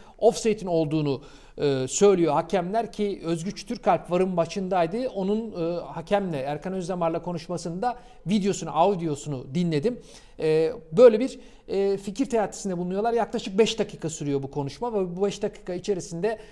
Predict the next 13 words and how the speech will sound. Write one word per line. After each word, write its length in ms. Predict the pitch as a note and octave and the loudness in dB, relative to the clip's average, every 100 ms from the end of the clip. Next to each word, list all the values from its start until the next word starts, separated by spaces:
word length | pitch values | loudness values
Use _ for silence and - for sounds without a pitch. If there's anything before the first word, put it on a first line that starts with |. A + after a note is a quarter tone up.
| - | -2
hakemler 500 | A3 - D3 F3+ G#3 | 0 0 -2 -2 -2
bir 80 | G3 | -2
offside 480 | F#3 E3+ F#3+ D#3+ D#3+ | -4 -4 -4 -4 -2
olduğunu 960 | D3 D3 A3 G#3+ - - F#3 G#3 G3+ F3 | -2 0 0 -2 -8 -10 0 2 2 -2
düşünüyorlar. 640 | - G3 F#3 E3 F3 A3 | -4 -4 0 2 4 2
E, 220 | F#3+ F3+ F3 | 0 -4 -4
çünkü 360 | F#3+ - G#3 | -8 -4 -2
orada, 480 | F#3 F3 F#3+ G3 - | 0 2 4 2 2
e, 180 | E3+ E3 | -4 -4
kritik 360 | G3 G3 A3+ G3 | -4 -4 -4 -2
oyuncu, 520 | D#3 D3 C#3+ A3 B3 - - - - - | 0 -2 -4 -4 -4 -10 -20 -20 -20 -12
e, 500 | D3 D3 C#3+ C#3 - C#3+ | -6 -4 -4 -4 -6 -2
Nelson, 460 | E3 F#3 - D3 | 2 2 2 -4